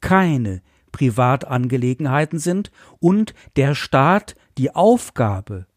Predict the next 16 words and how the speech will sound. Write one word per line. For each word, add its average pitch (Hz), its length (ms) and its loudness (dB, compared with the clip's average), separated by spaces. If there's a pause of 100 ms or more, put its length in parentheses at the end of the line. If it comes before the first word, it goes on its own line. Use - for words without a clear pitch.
(120)
hat, - 400 -2 (300)
eine 147 360 2
Ausübung 165 1120 0 (280)
der 127 120 4
Religion 117 840 0 (300)
zu - 160 -4
gewährleisten. 90 1120 -4 (880)
Diese 165 260 0
Antwort 190 640 0 (640)
war 120 140 2
völlig - 480 -2
korrekt - 580 -4 (640)
und 220 440 2 (260)
sie 117 260 -2
hat 110 340 -2
mich 123 420 -8